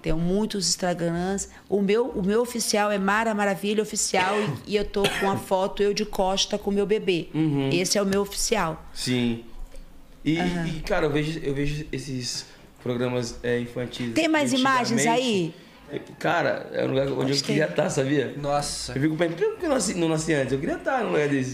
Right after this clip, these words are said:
Speaker 2: assim. Eu vejo uma energia muito boa num, num programa, tipo, infantil das
Speaker 1: Eu, eu
Speaker 2: antigas.
Speaker 1: queria tá na época do Sítio do Pica-Pau Amarelo.
Speaker 3: Nossa,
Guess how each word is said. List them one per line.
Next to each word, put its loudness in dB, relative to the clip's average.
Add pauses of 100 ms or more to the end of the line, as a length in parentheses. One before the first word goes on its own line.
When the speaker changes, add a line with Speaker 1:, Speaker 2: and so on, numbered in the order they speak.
Speaker 2:
assim. -2 (340)
Eu -2
vejo 2
uma 2
energia 2
muito -4
boa 2
num, 0
num -6
programa, -4
tipo, -12
infantil -6
das -2
Speaker 1:
Eu, 4
eu 2
Speaker 2:
antigas. 4
Speaker 1:
queria 2
tá 2
na 2
época 0
do 0
Sítio 0
do 0
Pica-Pau 0
Amarelo. 0 (160)
Speaker 3:
Nossa, -2